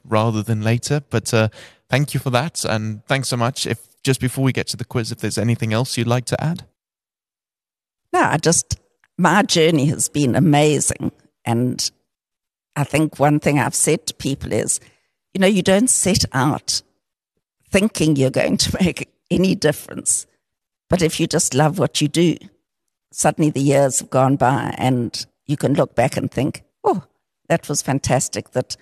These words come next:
Speaker 2: there are so many girls that have benefited from their sport. So I've, I'm very grateful.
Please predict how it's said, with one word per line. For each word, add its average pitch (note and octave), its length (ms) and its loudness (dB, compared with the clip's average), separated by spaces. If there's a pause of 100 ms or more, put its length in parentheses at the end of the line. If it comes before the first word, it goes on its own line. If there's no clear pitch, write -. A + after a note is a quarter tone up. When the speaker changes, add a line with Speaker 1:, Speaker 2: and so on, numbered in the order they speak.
(200)
Speaker 2:
there - 120 0
are D#3+ 80 0
so E3+ 500 4
many D#3 640 2 (220)
girls C#3 360 0
that - 100 -8
have - 180 -10
benefited - 680 -6 (280)
from A#2 220 -2
their - 140 -4
sport. - 480 -4
So - 220 -4
I've, - 460 -6
I'm B2+ 160 -2
very B2 240 -2
grateful. - 540 -4